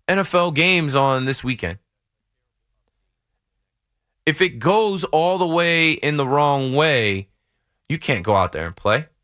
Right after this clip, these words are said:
If this young man's life is on the line, and I don't know. I don't know how the N F L, if, if, if, uh, we get more bad news,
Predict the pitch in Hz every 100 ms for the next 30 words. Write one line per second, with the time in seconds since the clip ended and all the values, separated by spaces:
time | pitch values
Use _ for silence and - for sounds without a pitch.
0 | _ _ _ _ _ _ _ _ _ _
1 | _ _ _ _ _ _ _ _ _ _
2 | _ _ _ _ _ _ _ - 139 135
3 | - - 131 147 156 165 165 160 175 170
4 | 147 135 131 - 117 156 170 131 - -
5 | 123 123 113 - 135 135 104 131 151 135
6 | 113 110 - - 107 110 107 107 101 -
7 | _ _ - - - - _ _ _ _
8 | _ _ _ - - 101 120 143 156 85
9 | 139 139 147 147 131 131 131 120 147 143
10 | 127 120 113 107 - 95 107 - - 104
11 | - 101 98 98 117 120 117 - _ _
12 | _ _ _ _ _ _ _ 113 127 127
13 | 117 107 95 87 80